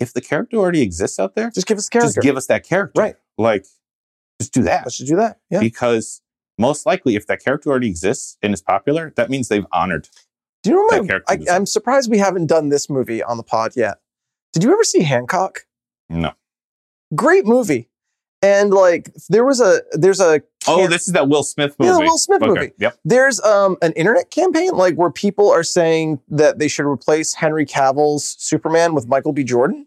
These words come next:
Speaker 1: Okay.
Speaker 2: Which I think is a terrible j-, idea, just because Michael B. Jordan is everywhere. He's
Speaker 1: Yeah.
Speaker 2: been, uh, the Human Torch.
Speaker 1: Mm-hmm.
Speaker 2: He's been Killmonger.
Speaker 1: Mm-hmm.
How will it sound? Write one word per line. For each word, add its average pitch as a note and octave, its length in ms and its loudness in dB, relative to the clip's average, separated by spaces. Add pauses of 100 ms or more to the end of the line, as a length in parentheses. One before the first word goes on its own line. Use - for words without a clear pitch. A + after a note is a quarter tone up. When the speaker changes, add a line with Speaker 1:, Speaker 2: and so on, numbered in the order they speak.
(160)
Speaker 1:
Okay. F#2 180 -4 (300)
Speaker 2:
Which G#3 160 2
I C4+ 80 6
think E4 160 2
is G3 60 2
a G3+ 60 0
terrible F#3 420 0
j-, D#3+ 160 -6
idea, D#3 360 2
just D#3 300 -2
because C4+ 260 0
Michael D#3+ 300 0
B. D3+ 120 0
Jordan D3 520 0 (560)
is D#3 580 2
everywhere. G3 720 2
He's F3 220 0
Speaker 1:
Yeah. C3+ 40 -8
Speaker 2:
been, D#3 640 0
uh, C#3 220 4
the B2+ 80 -4
Human D3+ 260 -2
Torch. - 680 0
Speaker 1:
Mm-hmm. F#2 140 -6 (220)
Speaker 2:
He's C#3+ 120 -2
been C#3+ 200 0
Killmonger. D#3+ 800 0
Speaker 1:
Mm-hmm. F#2 140 -12